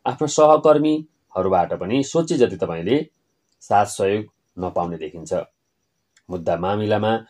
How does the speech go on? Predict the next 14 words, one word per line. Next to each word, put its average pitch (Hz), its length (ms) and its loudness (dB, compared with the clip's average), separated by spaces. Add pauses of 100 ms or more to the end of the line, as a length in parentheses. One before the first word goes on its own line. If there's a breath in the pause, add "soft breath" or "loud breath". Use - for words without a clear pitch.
(280 soft breath)
कमजोर 147 500 4 (360)
बन्न 82 280 -8
सकिने 85 460 -6
समय 85 300 -8
रहेको 92 280 -4
छ 117 80 -4
भने 110 260 0 (400)
कार्य 160 240 10
वातावरण 92 460 2
पनि 101 240 -2 (320)
प्रतिकूल 147 480 0
बन्न 87 220 -2
सक्नेछ। 78 380 -10 (480)
वस्त्र 90 280 -4